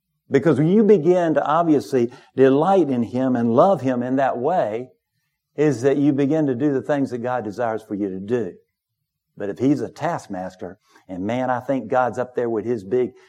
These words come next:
his big stick, and the minute I step out of line, he's gonna whack me. And you think of him in that way, I want to tell you, you won't want a relationship with that. He'll be too harsh. He'll be too, too, obviously, the, too hard on you.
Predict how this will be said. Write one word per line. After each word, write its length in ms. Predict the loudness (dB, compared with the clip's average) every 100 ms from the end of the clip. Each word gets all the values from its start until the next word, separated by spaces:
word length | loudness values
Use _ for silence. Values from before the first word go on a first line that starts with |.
| _
his 180 | -6 -6
big 260 | 0 -2 -2
stick, 440 | -2 0 0 -4 -20 -14
and 160 | -8
the 40 | -4
minute 360 | 0 0 2
I 140 | 0 0
step 280 | 0 -2 0
out 140 | -2
of 60 | 0
line, 320 | -2 -4 -4
he's 180 | -6 -4
gonna 240 | -6 -6
whack 420 | -4 -2 -2 -4
me. 280 | -10 -12 -14 _ -8
And 80 | 0
you 120 | 0
think 320 | 0 -2 -2
of 160 | -4 -2
him 160 | -2
in 100 | -2
that 180 | -2 -4
way, 480 | -4 -4 -4 -8 -14 _ _ _ _ _ _
I 80 | -6
want 240 | -4 -2
to 60 | -2
tell 100 | 0
you, 60 | 0
you 80 |
won't 260 | -2 -2 -4
want 220 | -4 -4
a 40 | -4
relationship 640 | -2 -4 -6 -10 -8 -8
with 180 | -8 -10
that. 260 | -8 -8 -12 _ -2
He'll 100 | 0
be 140 | 0
too 200 | -2 -6
harsh. 380 | -6 -6 -6 -6
He'll 100 | -10
be 140 | -8
too, 240 | -8 -8 -8 -12 _ _
too, 280 | -4 -2 -2
obviously, 540 | -2 -4 -4 -6 -8
the, 380 | -4 -6 -6 -8
too 160 | -4 -4
hard 420 | -2 0 2 2
on 200 | 0 -4
you. 120 | -6